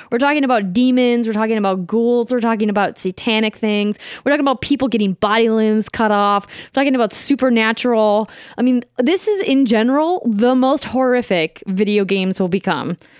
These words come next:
And so when we're talking about things, bad things happening, it, you kinda gotta suspend the d-, disbelief a little bit and go,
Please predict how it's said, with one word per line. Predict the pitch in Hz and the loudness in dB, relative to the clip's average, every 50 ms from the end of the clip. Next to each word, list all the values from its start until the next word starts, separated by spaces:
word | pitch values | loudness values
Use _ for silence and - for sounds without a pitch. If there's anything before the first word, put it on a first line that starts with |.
| - - - - - | -20 -20 -20 -12 -6
And | - 196 208 196 | -2 -2 -2 0
so | 196 226 214 208 | 0 0 2 2
when | 214 214 214 | 2 0 0
we're | 214 208 | 0 0
talking | 202 226 233 233 254 | 0 0 0 0 0
about | 233 233 226 - - | 0 0 0 -2 -2
things, | - 233 220 226 226 220 196 185 214 | -2 0 2 2 2 0 -2 -4 -4
bad | - 226 226 233 240 226 | -2 0 0 0 0 0
things | - 233 220 208 - | 0 0 0 0 0
happening, | 220 202 214 220 254 254 262 262 262 254 | 0 0 0 0 0 0 0 0 0 -2
it, | - 220 208 - | -2 -4 -4 -4
you | 226 240 | -4 -4
kinda | 226 - - 262 277 277 277 | -4 -2 -2 -2 0 0 0
gotta | 247 240 233 226 226 226 214 202 202 190 - - - - - _ _ - - | 0 0 0 0 2 2 2 0 0 -2 -6 -14 -20 -20 -20 _ _ -16 -8
suspend | - 247 226 - - - 262 240 233 233 | -6 -4 -4 -2 0 0 2 2 4 2
the | 233 | 2
d-, | 208 220 220 220 - | 2 2 0 0 0
disbelief | 214 202 226 220 - - 226 214 214 226 226 - | 0 0 -2 -2 0 -2 -2 0 0 0 -2 -2
a | |
little | 208 196 196 208 202 226 | -2 -2 0 0 0 0
bit | 220 277 285 285 277 | 0 2 0 0 0
and | - 226 220 220 | 0 0 0 0
go, | 214 214 208 208 202 | 0 0 0 0 -2